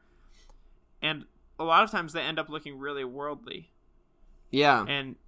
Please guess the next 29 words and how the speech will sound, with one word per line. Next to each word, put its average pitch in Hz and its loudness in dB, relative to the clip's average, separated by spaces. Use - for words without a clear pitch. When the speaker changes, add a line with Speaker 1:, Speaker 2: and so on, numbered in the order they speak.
Speaker 1:
and 165 -2
their 165 2
lives 160 4
end 170 0
up 160 -2
looking 160 -2
not 160 4
that 156 0
different 156 -6
from 151 -10
unbelievers, 139 -6
and 147 -4
they're 165 -2
not 170 6
bearing 156 2
much 147 -2
fruit. 208 0
And 160 0
I, 165 4
and 175 0
so 196 0
we 214 -2
don't 214 2
want 165 2
that, 151 4
right? 143 2
We 175 0
want, 160 0
uh, 139 6